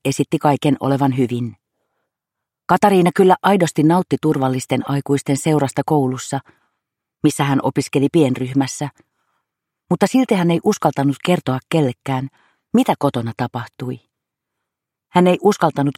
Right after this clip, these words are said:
kertoa, että kotona hän pelkäsi äitinsä hengen puolesta. Väitellen Katariina alkoi oireilla poissaolokohtauksin. Ensimmäinen niistä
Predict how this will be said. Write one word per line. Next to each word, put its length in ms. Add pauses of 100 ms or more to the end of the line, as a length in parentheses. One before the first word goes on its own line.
kertoa, 440 (760)
että 180
kotona 320
hän 200
pelkäsi 480
äitinsä 400 (100)
hengen 380
puolesta. 480 (1900)
Väitellen 420
Katariina 480
alkoi 380
oireilla 440 (100)
poissaolokohtauksin. 1300 (1160)
Ensimmäinen 520
niistä 240